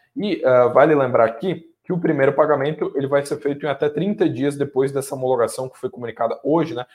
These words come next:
que foi feita pela vigésima terceira Vara Federal da Seção Judiciária do Rio de Janeiro. A gente não tem um impacto muito grande nas ações, alguns de vocês devem estar se perguntando, né, afinal de contas, pô, Eduardo, você tá falando de uma cifra de oitocentos e trinta milhões de reais, quase um bi,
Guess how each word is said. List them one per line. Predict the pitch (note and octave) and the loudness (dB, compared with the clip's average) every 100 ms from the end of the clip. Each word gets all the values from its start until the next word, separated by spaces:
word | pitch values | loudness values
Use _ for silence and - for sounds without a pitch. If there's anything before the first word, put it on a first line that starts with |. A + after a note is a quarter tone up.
| _ _ | _ _
que | |
foi | - | -6
feita | C3+ C#3 C3+ | -2 -4 -4
pela | - C3+ | 2 2
vigésima | C3 B2+ A#2+ B2 | 2 -2 -2 -2
terceira | - A#2 - C#3+ - _ _ | -6 -6 -2 -2 -2 _ _
Vara | A2+ B2+ C#3 | 4 6 6
Federal | - B2 A#2 A#2+ | 2 0 2 2
da | B2 | 0
Seção | - - B2 | -6 -12 -12
Judiciária | A#2+ B2 - A#2 A2 | -12 -16 -6 -2 -2
do | A#2 | -4
Rio | A#2+ | -12
de | B2 | -10
Janeiro. | C3+ F2+ - _ - - | -10 -10 -20 _ -16 -2
A | D#3 | 0
gente | G3+ G#3+ F#3+ | 2 0 -2
não | F#3+ | -2
tem | F3+ E3 E3 | 0 -2 -2
um | D3 | -6
impacto | C3 B2+ - - | -2 0 -2 -8
muito | B2 C#3 D#3+ G#3 E3+ - | -6 -2 2 2 0 -4
grande | A2 G#2 G2+ G#2 | -4 -4 -4 -8
nas | A#2+ | -4
ações, | B2 - D#3 B2+ | -4 -4 -4 -2
alguns | A2+ B2+ B2+ | -4 -6 -10
de | |
vocês | A#2 A2+ B2 - _ _ | -10 -10 -12 -20 _ _
devem | B2+ C3+ D#3 C#3 | 4 6 6 2
estar | B2+ A#2 | -2 -2
se | - | -2
perguntando, | B2 A2+ A2 C#3 A#2+ | -6 -6 -6 -6 -4
né, | A#2 | -4
afinal | - C3 | -4 -8
de | B2 | -8
contas, | - A#2+ - - _ _ - | -8 -8 -8 -14 _ _ 2
pô, | D#3+ | 6
Eduardo, | B2+ A#2 | 6 4
você | - | 2
tá | C#3 | 0
falando | D3 C#3+ D3 | 0 -2 -2
de | |
uma | C#3+ C3+ | -6 -6
cifra | - C#3+ - C#3 | -8 -12 -10 -6
de | C3 | -6
oitocentos | D#3 - - F3+ E3+ | -8 -10 -6 -4 -4
e | F3 | -10
trinta | D3+ C#3+ D#3+ | -8 -8 -6
milhões | C3+ B2+ G#2+ | -4 -4 -4
de | |
reais, | G#2 G2+ | -4 0
quase | C#3+ D#3 | 0 2
um | E3+ | 0
bi, | D3 A#3+ A3 | 0 -2 -4